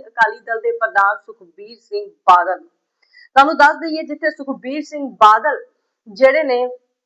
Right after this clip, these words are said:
ਉਹਨਾਂ ਦੀ ਆਪਣੀ ਵੀ ਪਾਰਟੀ ਦੇ ਦੋ ਧੜੇ ਬਣੇ, ਇੱਕ ਧੜਾ ਗਿਆਨੀ ਹਰਪ੍ਰੀਤ ਸਿੰਘ ਜੀ ਦਾ ਬਣਿਆ, ਦੂਸਰਾ ਸ਼੍ਰੋਮਣੀ ਅਕਾਲੀ ਦਲ ਦੇ ਪ੍ਰਧਾਨ ਸੁਖਬੀਰ ਸਿੰਘ ਬਾਦਲ ਦਾ ਬਣਿਆ। ਸੁਖਬੀਰ ਸਿੰਘ ਬਾਦਲ ਦੇ ਨਾਲ ਕਈ ਜਿਹੜੇ ਨੇ, ਅ, ਟਕਸਾਲੀ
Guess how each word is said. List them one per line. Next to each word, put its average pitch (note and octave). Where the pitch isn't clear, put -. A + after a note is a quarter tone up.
ਉਹਨਾਂ C4+
ਦੀ C4+
ਆਪਣੀ B3+
ਵੀ D4+
ਪਾਰਟੀ A#3+
ਦੇ B3+
ਦੋ A3+
ਧੜੇ G#3+
ਬਣੇ, A3+
ਇੱਕ A3+
ਧੜਾ G#3
ਗਿਆਨੀ A#3
ਹਰਪ੍ਰੀਤ A#3
ਸਿੰਘ A#3+
ਜੀ A#3
ਦਾ A3+
ਬਣਿਆ, A3
ਦੂਸਰਾ A3
ਸ਼੍ਰੋਮਣੀ A3
ਅਕਾਲੀ G#3+
ਦਲ G#3
ਦੇ G#3+
ਪ੍ਰਧਾਨ G#3
ਸੁਖਬੀਰ G#3+
ਸਿੰਘ A#3
ਬਾਦਲ F#3+
ਦਾ A#3+
ਬਣਿਆ। G#3
ਸੁਖਬੀਰ C#4
ਸਿੰਘ E4+
ਬਾਦਲ A#3+
ਦੇ D4
ਨਾਲ G#3+
ਕਈ D4+
ਜਿਹੜੇ B3
ਨੇ, A#3
ਅ, A#3
ਟਕਸਾਲੀ B3